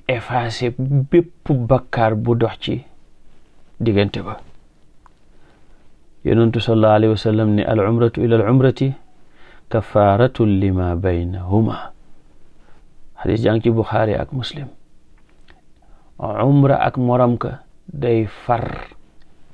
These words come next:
kafaara la ci lépp lu dox ci seen diggante ñoom ñaar. Ndax alxasanaat yi rafet,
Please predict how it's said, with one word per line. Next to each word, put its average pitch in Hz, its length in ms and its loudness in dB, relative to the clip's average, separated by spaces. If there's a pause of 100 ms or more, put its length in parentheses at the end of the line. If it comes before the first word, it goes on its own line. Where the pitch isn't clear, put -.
(480)
kafaara 120 500 0
la 113 160 0
ci 120 220 -4
lépp 135 500 0
lu 117 220 2
dox 110 240 -6
ci 117 120 -8
seen 80 260 -8
diggante - 420 -8
ñoom 127 260 -10
ñaar. - 280 -18 (2000)
Ndax 131 300 -2
alxasanaat 113 880 -2 (1040)
yi 123 340 4
rafet, 143 380 2